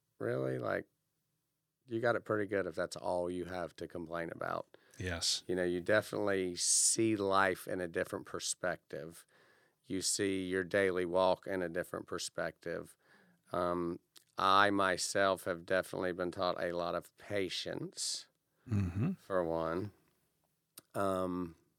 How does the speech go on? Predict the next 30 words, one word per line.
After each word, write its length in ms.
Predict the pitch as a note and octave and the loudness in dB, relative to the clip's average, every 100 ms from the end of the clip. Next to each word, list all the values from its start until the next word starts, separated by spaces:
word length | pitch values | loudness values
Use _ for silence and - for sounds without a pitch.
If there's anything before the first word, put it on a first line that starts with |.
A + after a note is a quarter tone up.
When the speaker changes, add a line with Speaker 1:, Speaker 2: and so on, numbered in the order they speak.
| _ _ _ _ _ _ _ _ _ _ _ _ | _ _ _ _ _ _ _ _ _ _ _ _
Speaker 1:
and 140 | A#2 | 4
I 120 | A#2 A2+ | 6 4
guess 720 | G2+ C3 D#3+ D#3+ - - - _ | 6 6 6 6 2 0 -4 _
another 720 | A#2 G#2 G#2+ A2+ A#2+ B2 A2 | 0 4 6 6 6 6 6
is 220 | G2 F#2 | 4 0
just 400 | - G#2+ G2 - _ _ _ _ _ _ _ _ _ _ _ _ _ _ | 0 0 0 -2 _ _ _ _ _ _ _ _ _ _ _ _ _ _
one 220 | B2 B2 | 4 6
that 280 | A2+ G#2+ F#2+ | 2 -2 2
gets 360 | A#2 A#2 - A2 | 4 4 2 2
me, 400 | A2 A2 A2 G#2+ | 4 4 6 4
I 100 | G2 | 4
think, 260 | - G2+ | 2 0
more 340 | G#2 G#2 G2+ G2 | 0 2 2 2
than 280 | F#2+ F#2+ F2 | 0 -2 0
a 100 | F#2+ | 0
lot 240 | F#2 G2+ | 2 2
of 160 | G2+ - | 0 -2
people 380 | G2+ F#2 F#2 F#2+ | -4 -4 -2 0
is, 240 | F2+ - - _ _ _ _ _ _ _ _ _ - | 0 -4 -8 _ _ _ _ _ _ _ _ _ 2
I 60 | |
don't 140 | A#2 A2+ | 4 6
know 120 | G#2 | 4
if 100 | - | 2
compassion's 920 | G2+ F#2 - G#2+ A2+ - A2+ A2+ G#2+ | -4 -4 2 6 6 4 2 2 2
the 120 | A2 | 4
right 300 | A2 A2+ A2 | 6 6 6
word 320 | A#2 A2+ A2 | 6 6 6
for 240 | - G2+ F2+ | 2 2 4
other 240 | G#2+ G#2 | 4 4
people 640 | - - G#2 - C3 E3 | 0 -2 -2 2 2 2